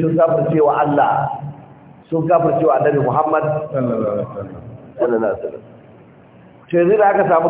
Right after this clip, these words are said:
Speaker 1: kafiri mai tausayi, Allah ya ba shi dukiya, sai ya dubi inda talakawa ke shan wahala ba hanya ya musu titi, inda ba asibiti ya je musu asibiti, inda ba ruwa ya musu rijiyar burtsatse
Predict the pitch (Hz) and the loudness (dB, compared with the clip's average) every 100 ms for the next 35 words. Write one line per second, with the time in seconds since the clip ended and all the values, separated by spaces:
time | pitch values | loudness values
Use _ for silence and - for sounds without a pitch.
0 | 165 180 170 160 156 151 135 123 127 139 | 4 4 4 2 2 2 2 0 2 0
1 | 139 135 143 - - - - - - - | 0 0 -4 -6 -12 -20 -20 -20 -20 -20
2 | - - - - - - 185 175 165 170 | -20 -20 -20 -20 -6 -2 2 6 6 6
3 | 165 160 151 147 139 131 127 - 127 - | 2 2 0 2 2 4 2 0 -4 -6
4 | - - - - - - - - - - | -10 -18 -20 -20 -20 -20 -20 -20 -20 -20
5 | - - - - - 180 160 156 170 175 | -20 -20 -20 -8 2 4 4 2 2 0
6 | 165 160 156 165 165 165 160 175 170 156 | 0 2 2 4 4 4 0 0 2 2
7 | 156 151 147 151 143 135 147 131 127 135 | 2 4 2 0 0 0 0 0 0 0
8 | 131 139 139 - - - - - - - | -2 -4 -6 -10 -20 -20 -20 -20 -20 -20
9 | - - - - - 165 180 180 175 165 | -20 -20 -20 -20 -6 -2 2 4 4 2
10 | - 165 160 151 156 151 151 - 151 131 | 2 0 0 2 2 2 0 0 0 0
11 | 127 127 - - - - - - - - | -2 -2 -6 -8 -14 -20 -20 -20 -20 -20
12 | - - - - - - 185 185 175 170 | -20 -20 -20 -20 -12 -4 0 2 6 6
13 | 170 170 170 170 156 156 156 156 147 135 | 6 6 6 6 2 2 2 2 2 2
14 | 131 123 143 | 2 0 0